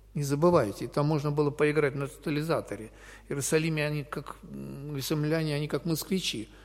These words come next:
Они те себе ещё ребята. Святые, но, но не до безумия, конечно. Вот. И вот, э, понимаете,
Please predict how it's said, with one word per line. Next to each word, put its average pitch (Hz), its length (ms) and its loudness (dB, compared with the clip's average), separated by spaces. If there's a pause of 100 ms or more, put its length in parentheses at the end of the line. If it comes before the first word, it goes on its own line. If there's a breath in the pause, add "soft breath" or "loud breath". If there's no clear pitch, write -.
(120 soft breath)
Они 139 500 -4 (180)
те 160 160 -4 (180)
себе 120 320 -6
ещё 120 240 -6
ребята. 127 440 -4 (180 loud breath)
Святые, 160 680 2
но, 139 260 0 (540 loud breath)
но 151 100 0
не 151 160 4
до 143 80 4
безумия, 131 580 0
конечно. 107 500 -10 (340 loud breath)
Вот. 156 260 8 (300 loud breath)
И 202 80 8
вот, 220 360 12
э, 170 180 12 (140)
понимаете, 202 540 10